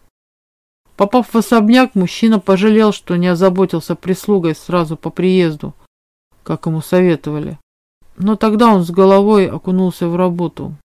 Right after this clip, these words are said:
и даже не каждый день здесь ночевал.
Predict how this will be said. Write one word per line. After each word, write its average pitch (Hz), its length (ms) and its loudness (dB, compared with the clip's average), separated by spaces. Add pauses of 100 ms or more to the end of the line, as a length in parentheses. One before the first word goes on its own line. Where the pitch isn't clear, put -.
(580)
и 185 80 -2
даже 208 320 2
не 208 120 2
каждый 208 400 2
день 185 320 2
здесь 156 320 -10
ночевал. 165 560 -8